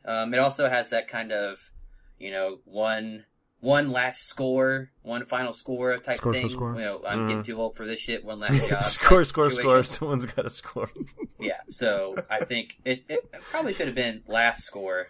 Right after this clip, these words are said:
Speaker 1: but I think that would have been, again, a little bit too on the nose.
Speaker 2: Mm.
Speaker 1: So,
Speaker 3: Yeah.
Speaker 1: but yeah, I would, I would go with the score as a companion piece to this.
Speaker 2: Dude, directed by
Speaker 3: Boom.
Speaker 2: Frank.
Speaker 3: What about you, Ethan?
Speaker 2: Directed by Frank Oz.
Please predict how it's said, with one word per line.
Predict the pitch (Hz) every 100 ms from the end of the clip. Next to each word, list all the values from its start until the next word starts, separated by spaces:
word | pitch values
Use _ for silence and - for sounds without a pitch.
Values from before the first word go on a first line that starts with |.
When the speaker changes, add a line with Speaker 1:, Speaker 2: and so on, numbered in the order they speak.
| -
Speaker 1:
but | 101
I | 104
think | 107 101
that | 98
would | 101
have | 95
been, | 101 95
again, | 95 95 90
a | 90
little | 98 85
bit | 82
too | 95
on | 90 85
the |
nose. | 87 80 85 - -
Speaker 2:
Mm. | 107 101 90
Speaker 1:
So, | - 107
Speaker 3:
Yeah. | 90 65 95 -
Speaker 1:
but | - 110
yeah, | 110 -
I | 120
would, | 123 117
I | 117
would | 110
go | 107
with | 98
the | 107
score | - 90 87 85 -
as | -
a | 85
companion | 85 85 - - 104 95 87
piece | - 92 -
to | -
this. | - - - - -
Speaker 2:
Dude, | 143 117
directed | 123 139 -
by | 131 123
Speaker 3:
Boom. | 110
Speaker 2:
Frank. | 131 139
Speaker 3:
What | 104
about | 104
you, | 101 98
Ethan? | 92
Speaker 2:
Directed | 143 160
by | 156
Frank | - 139 135
Oz. | 98 113 117 98 107